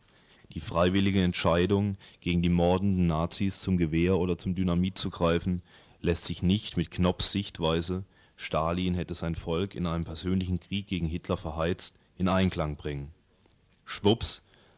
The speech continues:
muss der Z-D-F-Historiker etwas Neues konstruieren.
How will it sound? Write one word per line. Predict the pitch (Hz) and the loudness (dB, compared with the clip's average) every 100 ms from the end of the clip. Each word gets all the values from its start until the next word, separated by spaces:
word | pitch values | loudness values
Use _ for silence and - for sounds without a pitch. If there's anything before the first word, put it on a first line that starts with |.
| - | -8
muss | 80 - | -6 -6
der | 80 | -4
Z-D-F-Historiker | 92 85 73 92 101 - 92 92 95 92 92 | -2 -2 -2 0 -2 0 2 2 2 0 0
etwas | 85 95 92 | -6 -4 0
Neues | 95 92 85 | 2 4 2
konstruieren. | - 82 - 78 80 73 71 | 0 -4 -2 -6 -6 -6 -8